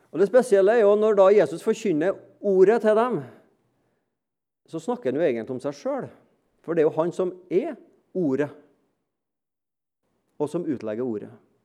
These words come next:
Jesus eh, en av disse dagene når han er i Kapernaum og helbreder denne syke, og så er han i, eh,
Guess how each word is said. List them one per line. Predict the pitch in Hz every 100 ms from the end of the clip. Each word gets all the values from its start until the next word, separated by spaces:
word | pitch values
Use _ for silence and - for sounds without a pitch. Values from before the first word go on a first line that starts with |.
| _ _ _ _ _ _ _ _ _ _ _ _ _ _ _ _ _
Jesus | 175 175 175 190 185 - - _ _ _ _ _ -
eh, | 135 135 127 127 - 175
en | 202
av | 208
disse | 190 185
dagene | 214 190 175
når | 180 180
han | 180
er | 175
i | 170
Kapernaum | 180 180 175 147 151 170
og | 160 151 131 104 -
helbreder | 151 139 135 127
denne | 127 147 131
syke, | - 160 147 131
og | 139 139 123 - - _ _
så | -
er | 180
han | 160
i, | 165
eh, | 165 160 143